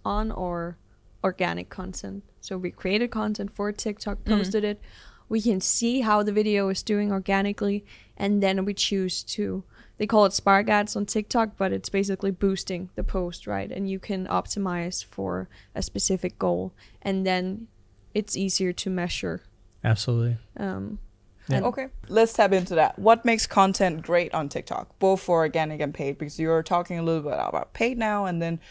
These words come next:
Speaker 2: actually bridging that from the organic content.
Speaker 1: I think, as, like I've said before, is creating content for the community rather than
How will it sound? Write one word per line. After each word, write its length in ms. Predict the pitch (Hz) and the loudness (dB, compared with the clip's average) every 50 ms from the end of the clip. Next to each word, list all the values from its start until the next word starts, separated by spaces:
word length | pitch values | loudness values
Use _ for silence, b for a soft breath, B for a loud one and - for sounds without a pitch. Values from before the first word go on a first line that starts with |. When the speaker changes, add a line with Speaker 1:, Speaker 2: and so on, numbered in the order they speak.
| B B B | B B B
Speaker 2:
actually 300 | - - 175 - - 185 | 2 2 2 4 2 0
bridging 440 | 160 - - 180 175 170 175 165 151 | 0 4 4 4 4 4 2 -2 2
that 220 | 147 113 90 - - | 2 2 2 0 -2
from 200 | - 156 151 151 | -4 -4 -2 -2
the 80 | 156 151 | -2 -2
organic 500 | 143 139 156 147 143 143 139 - - - - | -2 -2 -2 -2 -2 -4 -8 -12 -18 -20 -14
content. 400 | - - - - - - - - - - - - - - b b b b b b b b b b b _ _ | -12 -12 -10 -10 -12 -12 -14 -16 -18 -20 -20 -20 -20 -20 b b b b b b b b b b b _ _
Speaker 1:
I 60 | 220 226 | -4 -4
think, 500 | - - - 220 214 226 240 247 - - - | -2 2 4 4 4 6 4 2 0 2 4
as, 500 | 202 196 202 202 - - - - - - - - _ _ - - - - - _ | 4 4 4 2 0 0 -2 -2 -4 -6 -12 -20 _ _ -20 -20 -20 -20 -18 _
like 260 | - - 180 180 196 - - | -4 -2 -2 -2 -2 -4 -6
I've 140 | 196 196 | -6 -4
said 320 | - - - 190 185 175 - | -4 -2 0 0 0 0 -2
before, 380 | - 190 - - 180 180 190 196 | -8 -10 -6 -2 -2 0 0 0
is 160 | 190 - - | -2 -2 -4
creating 360 | - - 190 185 185 185 180 | -4 -2 -2 -2 -2 -2 -4
content 520 | - - 190 185 175 180 - - 175 175 - | -4 -4 -4 -4 -4 -4 -4 -4 -6 -6 -6
for 200 | - - 180 175 | -4 -4 -4 -2
the 120 | 175 175 | -4 -6
community 480 | - - - 202 196 202 202 202 190 185 | -8 -4 -2 -2 0 0 0 0 0 0
rather 400 | 180 180 175 175 180 180 185 185 | 0 2 2 2 2 0 -2 -2
than 380 | 190 - 180 180 185 196 208 | -2 -2 -4 -4 -4 -6 -6